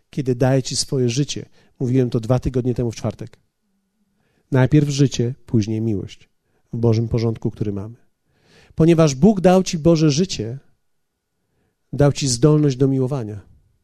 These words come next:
Czyli ponieważ mam Boże życie w sobie,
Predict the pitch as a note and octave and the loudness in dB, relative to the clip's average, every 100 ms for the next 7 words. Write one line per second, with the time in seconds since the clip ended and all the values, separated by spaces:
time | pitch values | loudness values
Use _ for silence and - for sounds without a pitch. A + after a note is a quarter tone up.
0 | _ _ _ _ _ _ _ _ - - | _ _ _ _ _ _ _ _ -8 -2
1 | D3 C#3+ D#3+ A3 A#3 F#3+ F#3 E3+ G3+ F#3 | -2 2 4 6 4 2 -2 0 0 0
2 | D#3+ G#3+ D#3+ - F#3 E3+ A#2+ B2 | -2 0 -2 0 2 0 -2 -14